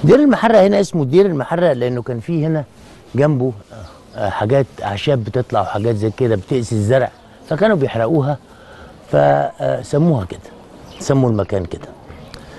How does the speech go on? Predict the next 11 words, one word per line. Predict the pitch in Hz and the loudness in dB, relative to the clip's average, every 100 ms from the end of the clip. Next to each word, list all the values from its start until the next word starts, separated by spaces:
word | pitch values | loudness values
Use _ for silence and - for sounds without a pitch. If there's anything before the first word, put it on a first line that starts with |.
| - - - 156 98 | -20 -18 -14 -6 2
دير | 120 143 | 4 4
المحرق | 127 104 147 143 - - - - - - 113 | 2 -2 -2 0 -2 -8 -20 -20 -20 -18 -8
قديم | 110 127 143 117 | 0 2 2 2
جدًا، | 127 104 82 - - - - - - - - - | -2 -4 -8 -12 -20 -20 -20 -20 -20 -20 -18 -2
هو | 143 165 165 139 | 2 4 2 -2
القدس | 113 202 196 - - - | -6 -4 -4 -8 -18 -16
الثانية | - 160 143 139 127 101 - - - - - | -6 0 2 4 2 -2 -16 -20 -20 -20 -8
عند | 92 127 120 104 95 | -2 0 0 -4 -6
المسيحيين، | 98 92 87 82 85 73 - - - - - - - - - - | -6 -4 -6 -4 -2 -2 -6 -14 -18 -18 -18 -16 -16 -14 -14 -6
حيث | - 151 156 - | 2 2 2 0
جلست | 143 139 113 147 143 - 131 | -2 0 0 2 2 -2 -6